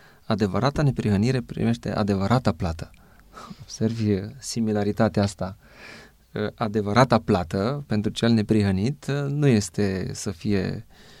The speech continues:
apreciat, aplaudat, să fie pus în poziții importante, eclesiastice sau, uh, sociale. Uh, adevărata plată pentru care el, uh,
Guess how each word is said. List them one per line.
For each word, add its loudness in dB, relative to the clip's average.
apreciat, 0
aplaudat, 2
să -8
fie -2
pus 0
în 4
poziții 2
importante, 0
eclesiastice 2
sau, 2
uh, 0
sociale. -2
Uh, -4
adevărata -2
plată 0
pentru 2
care 2
el, 4
uh, 0